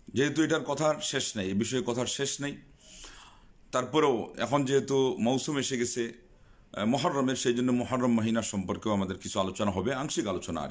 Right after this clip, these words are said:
কি। যেহেতু ঘুরে ফিরে এলোফের মহরম মহিনা, ত্যাগ চাই, মুরসিয়া, ক্রন্দন চাহি না, এটাই ছিল আমাদের এই মাসের শিক্ষা। তো সেটার সাথে এটার একটা মিলও আছে যে বর্তমান যেই, আহ,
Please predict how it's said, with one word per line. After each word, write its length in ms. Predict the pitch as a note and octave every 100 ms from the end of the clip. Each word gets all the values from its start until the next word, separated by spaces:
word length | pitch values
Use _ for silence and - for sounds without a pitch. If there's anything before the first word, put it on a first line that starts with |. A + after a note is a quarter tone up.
| -
কি। 80 | - - - - - F#2+
যেহেতু 320 | A#2+ B2 A2+
ঘুরে 260 | G#2 B2
ফিরে 440 | C3 B2+ A#2+ A2+ - - - - - -
এলোফের 480 | A2+ B2+ A#2+ B2+ G#2+
মহরম 560 | A2 G#2 A#2 A2+ A2 -
মহিনা, 560 | F2+ G#2+ A2+ A2 G#2 G2+ - - -
ত্যাগ 240 | A#2 A2+ G2+
চাই, 320 | - G#2+ G#2 - E2+
মুরসিয়া, 840 | G#2 G#2+ - A2+ G#2+ G#2 G2+ - - - -
ক্রন্দন 520 | D#3 D#3 C#3 C#3 B2+
চাহি 280 | B2 D3+ B2
না, 120 | F2+ -
এটাই 200 | G#2+ A#2+
ছিল 160 | A#2+
আমাদের 280 | A#2 A2 G#2
এই 80 | G#2
মাসের 280 | G2+ G#2 G2+
শিক্ষা। 400 | F3 - E3+ E3 - - - - - - -
তো 80 | A#2+
সেটার 220 | C#3+ D3+
সাথে 260 | D#3 D3 D3
এটার 160 | C#3
একটা 160 | C3+ C#3
মিলও 260 | C3+ D#3 D#3
আছে 260 | C#3+ D3
যে 80 | C3
বর্তমান 520 | B2 A#2+ B2+ B2+ B2 - - - - - F#2+
যেই, 500 | A2+ A#2+ A#2+ - -
আহ, 840 | - - - F#2+ G#2 - - -